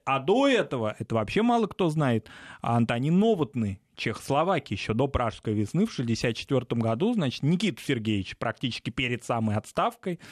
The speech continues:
а, просил о том, чтобы Чехословакия тоже бы как-то вошла в состав Советского Союза, благо есть границы с Украинской С С Р, и вот почему бы и не войти.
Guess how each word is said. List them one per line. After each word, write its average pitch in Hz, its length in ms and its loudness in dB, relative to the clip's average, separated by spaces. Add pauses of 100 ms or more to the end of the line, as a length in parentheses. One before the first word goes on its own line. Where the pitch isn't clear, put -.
(300)
а, 123 460 2
просил 135 520 -2
о 123 60 0
том, 170 200 -2
чтобы 135 380 -2
Чехословакия 127 720 0
тоже 120 280 0
бы 98 140 -4
как-то - 360 -8
вошла 98 440 -6
в - 60 -20
состав 104 400 -4 (420)
Советского 113 500 -2
Союза, 175 420 0
благо 113 340 -2
есть 107 300 0
границы 107 480 0
с - 100 -8
Украинской 202 640 -2
С - 60 -10
С - 100 -6
Р, 165 140 0
и - 20 -2
вот 120 180 -4
почему 139 360 2
бы 156 120 4
и 147 40 2
не 147 120 4
войти. 143 500 0